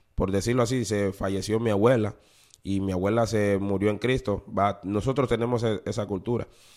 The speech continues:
Eh, falleció. Entonces, mi abuela está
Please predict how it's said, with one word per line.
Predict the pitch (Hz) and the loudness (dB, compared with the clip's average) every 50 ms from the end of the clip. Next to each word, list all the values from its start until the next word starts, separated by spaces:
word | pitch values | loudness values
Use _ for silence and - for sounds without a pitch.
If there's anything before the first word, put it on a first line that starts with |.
| - - _ _ _ _ _ - | -20 -20 _ _ _ _ _ -2
Eh, | 101 104 95 | 0 0 2
falleció. | - 101 98 98 95 92 - 101 113 131 - - - - - | 2 0 -2 -2 -2 -4 -4 -2 0 0 0 -2 -4 -12 -10
Entonces, | - 101 95 92 101 101 104 117 117 113 110 | -8 -8 -6 -2 -2 -2 0 2 2 2 2
mi | 107 104 | 0 0
abuela | 101 98 95 110 113 117 117 113 110 104 95 | 0 2 2 4 4 4 4 2 2 2 0
está | 101 95 - - 104 104 107 107 104 104 95 90 85 76 - | -2 -2 -2 -2 0 2 2 2 0 0 -2 -4 -6 -8 -12